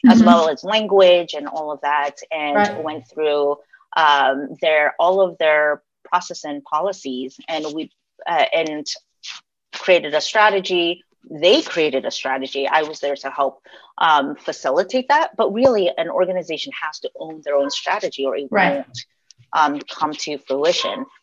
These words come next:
Speaker 1: And every one of their executives been committed, and they've also been doing their own learning journey.
Speaker 2: Mm-hmm.
Speaker 1: Um, I matched them up with another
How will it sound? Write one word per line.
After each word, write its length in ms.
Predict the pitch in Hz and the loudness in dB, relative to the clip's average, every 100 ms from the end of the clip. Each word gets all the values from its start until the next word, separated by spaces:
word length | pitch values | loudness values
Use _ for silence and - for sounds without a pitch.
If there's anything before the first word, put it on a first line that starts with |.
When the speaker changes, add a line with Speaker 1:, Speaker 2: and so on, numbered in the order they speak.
| _ _ - | _ _ 0
Speaker 1:
And 160 | 180 - | 2 4
every 460 | 202 214 208 233 | 4 2 -2 -6
one 200 | 214 190 | -4 -4
of 100 | 185 | -4
their 100 | 165 | -2
executives 720 | 147 139 147 151 147 139 - _ | -2 -4 -8 -8 -6 -6 -6 _
been 160 | 139 135 | -10 -10
committed, 580 | - 147 143 160 196 185 - - | -8 -4 2 2 2 0 -10 -8
and 360 | 156 151 147 151 | -6 -4 -8 -8
they've 200 | 156 151 | -8 -8
also 320 | - 147 - 156 | -4 -4 -4 -12
been 220 | 151 151 | -14 -18
doing 380 | 147 139 135 139 | -14 -10 -10 -12
their 100 | - - | -14 -12
own 220 | 170 190 | -10 0
learning 360 | 185 180 180 170 | 2 2 -2 -8
journey. 540 | 170 165 165 160 - - - 226 | -10 -10 -10 -10 -12 -16 0 6
Speaker 2:
Mm-hmm. 80 | |
Speaker 1:
Um, 220 | 208 196 - | 8 8 4
I 160 | 147 143 | 0 0
matched 400 | 147 131 - - | -2 -2 -4 -2
them 200 | 156 156 | -2 0
up 180 | 143 147 - | -4 -4 -4
with 240 | 147 143 - - | -2 -2 -4 -6
another 800 | 151 147 143 147 147 156 151 | -2 -2 -4 -4 -6 -4 -4